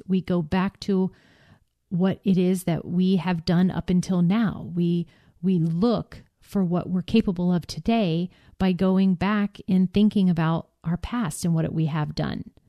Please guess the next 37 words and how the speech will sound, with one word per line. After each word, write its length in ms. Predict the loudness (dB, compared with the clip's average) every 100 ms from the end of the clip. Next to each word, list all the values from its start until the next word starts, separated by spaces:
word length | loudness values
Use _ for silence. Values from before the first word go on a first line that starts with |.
| _ _ _ _ _ _ -4
But 240 | -2 -2 _ _
whatever 600 | -2 0 0 -2 0 2
took 280 | 0 -2 -6
place 320 | 0 0 0
in 40 | 0
our 100 | -2
past 380 | -4 -8 -6 -4
doesn't 260 | -2 -2
have 280 | -4 -6 -4
to 80 | -6
dictate 480 | -4 -6 -4 -4 -4
our 100 | -6
future. 560 | -6 -6 -6 -8 -12 -14 _ _ _ -12
So 360 | -2 0 -2 -2
we 180 | 0
want 320 | 0 0 -2 -2
to 120 | -2
let 200 | 0 0
it 140 | 0
go. 240 | -4 -6 -2
We 120 | 0
want 180 | 2 2
to 80 | 2
let 320 | 2 0 -2
go 240 | 0 2
of 140 | 0 -2
the 80 | -8
things 340 | -2 0 0
about 260 | -2 -2 -2
our 120 | -4
past 360 | -6 -6 -6
that 200 | -10 -6
don't 260 | 0 0 0
help 300 | -6 -8 -6
us 240 | -10 -4
moving 300 | -2 0 -2
forward. 600 | -4 -4 -6 -6 -10 -16